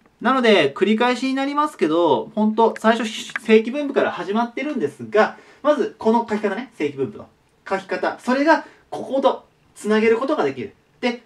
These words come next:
これを使うことによって、標準正規分布、ゼロ一に従う方に持っていけるので、そこに持っていってしまえば、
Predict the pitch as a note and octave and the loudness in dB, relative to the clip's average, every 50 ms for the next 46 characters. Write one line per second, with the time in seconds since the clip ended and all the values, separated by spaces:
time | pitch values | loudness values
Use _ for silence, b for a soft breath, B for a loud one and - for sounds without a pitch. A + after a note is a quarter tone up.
0 | _ - - C4+ D4+ D#4+ D#4+ D#4 D4 - - - D4 D4 D4 D4 D4+ D#4 D#4+ D4+ | _ -4 0 0 2 2 2 2 0 -2 0 2 2 2 2 2 0 0 0 2
1 | A#3+ A3 G#3 G3+ - - C4+ B3 A3 - - C4+ D4+ D#4 D#4+ D#4 D#4 D4+ C#4+ - | 2 2 2 2 0 -2 -2 -2 -2 0 2 2 4 6 6 4 4 2 0 -2
2 | C#4 C#4 C4+ B3 A#3 B3 A3+ - - - - - C3+ B2+ F#3 A3 C4 C#4 C#4 C#4 | -4 -6 -4 -4 -2 0 0 0 -2 -4 -8 -10 0 4 6 6 6 6 4 2
3 | C4 C#4 C4+ C4 - - C#4 C4 C4+ C4+ - C#4 C4+ G3 D3+ C3+ D3+ G3 G#3+ - | 0 -4 -6 -6 -4 -2 -2 0 0 -2 0 0 0 0 0 0 0 -2 -2 0
4 | - C#4+ C#4 C#4 - - D4+ D#4 D#4+ C4+ G#3 G3+ C4+ D4 C#4 C#4 B B B B | 0 0 0 0 0 0 0 0 0 0 0 0 0 0 -2 -2 B B B B
5 | B - A3+ A3+ C#4 C4 A#3 A#3 D4 D#4 D4+ - - E4+ D#4+ - - D4 C#4 - | B -2 -2 0 0 0 0 2 2 0 0 0 0 0 0 0 -4 -8 -6 -4
6 | D#4+ E4+ F4+ D#4+ E4 F4 E4 - - - | 0 0 2 2 2 2 2 0 0 -4